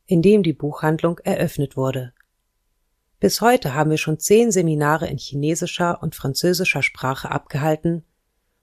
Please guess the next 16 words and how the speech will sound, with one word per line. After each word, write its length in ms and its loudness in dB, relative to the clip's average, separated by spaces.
und 260 2
erfahrene 500 4
Praktizierende 840 0
eingeladen, 800 0
sich 240 -2
uns 180 0
anzuschließen, 880 0
um 220 -2
den 160 -2
Erfahrungsaustausch 1200 -2
mit 160 -4
den 140 -2
neuen 300 0
Praktizierenden 920 -4
zu 120 -6
unterstützen. 720 -2